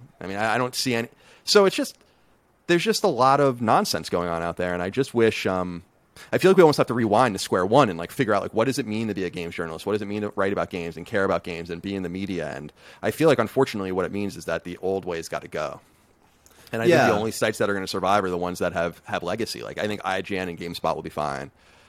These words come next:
Speaker 1: and everything like that. But I, I, I think otherwise, you know, people like you and me and, and in our sphere, Substack, I'm a huge fan of Substack. I know you're on there.
Speaker 2: Mm-hmm.
Speaker 1: Like, um, this is eating everyone's lunch, and it's awesome to watch because it's just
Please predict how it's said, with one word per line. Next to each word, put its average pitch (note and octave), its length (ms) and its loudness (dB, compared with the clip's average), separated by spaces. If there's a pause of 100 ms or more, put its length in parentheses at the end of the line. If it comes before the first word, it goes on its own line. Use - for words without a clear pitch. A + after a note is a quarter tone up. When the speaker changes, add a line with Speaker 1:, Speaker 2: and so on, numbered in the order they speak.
(220)
Speaker 1:
and D2 220 -12 (100)
everything E2+ 260 -4
like D2+ 120 -8
that. C#2 180 -2
But B1 160 -10 (360)
I, F2+ 440 -2
I, - 40 -4
I G2+ 40 -2
think G2 160 -4
otherwise, F#2+ 340 -2
you G2+ 60 -4
know, F#2+ 80 -2
people A2+ 260 -2
like A#2 120 0
you A2 80 -2
and G#2 100 -2
me G#2+ 320 -4 (100)
and, F2+ 180 -8
and F#2 160 -6
in F2+ 100 -4
our F#2 120 0
sphere, G2 520 -2
Substack, G2 560 -2
I'm F2+ 120 0
a F2+ 40 -6
huge G#2+ 280 -8
fan G2 180 -4
of G2 60 -4
Substack. F#2+ 400 -2
I F2+ 60 -4
know F2+ 80 -4
you're F#2+ 140 -2
on F#2+ 160 -4
there. G2 160 -4
Speaker 2:
Mm-hmm. D#2 80 -10 (360)
Speaker 1:
Like, - 160 -6 (640)
um, D#2+ 400 -10 (840)
this - 180 -4
is D3 120 -6
eating A#2 280 -4
everyone's G2 320 -2
lunch, G2 260 -2
and C2 100 -8
it's D2 180 -14
awesome G2+ 280 -2
to F#2 80 -2
watch G#2+ 320 -2
because E2+ 220 -10
it's F2 100 -14
just - 380 -4